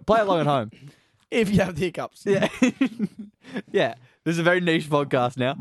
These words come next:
Speaker 1: It's become medical. So what my girlfriend does if I have the hiccups, she goes, "Get your drink of water," and go, "Sip,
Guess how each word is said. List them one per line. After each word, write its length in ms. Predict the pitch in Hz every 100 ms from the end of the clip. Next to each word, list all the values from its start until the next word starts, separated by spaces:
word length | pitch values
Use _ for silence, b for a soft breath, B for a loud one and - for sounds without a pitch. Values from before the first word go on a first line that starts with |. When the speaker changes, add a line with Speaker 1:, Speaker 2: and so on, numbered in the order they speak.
| B B B _
Speaker 1:
It's 80 | 135
become 200 | 147 135
medical. 400 | 131 117 117 - _ _ _ _ _
So 340 | - 165 165 - _ _
what 180 | 180 196
my 80 | 190
girlfriend 240 | 180 170
does 160 | 147 135
if 40 |
I 40 | 135
have 80 | 127
the 60 |
hiccups, 260 | 123 117 -
she 80 | 127
goes, 280 | 120 120 - -
"Get 120 | 196
your 80 | 170
drink 160 | 160
of 40 | 120
water," 240 | 113 117 123
and 100 | 120
go, 200 | 113 107 _
"Sip, 300 | - 196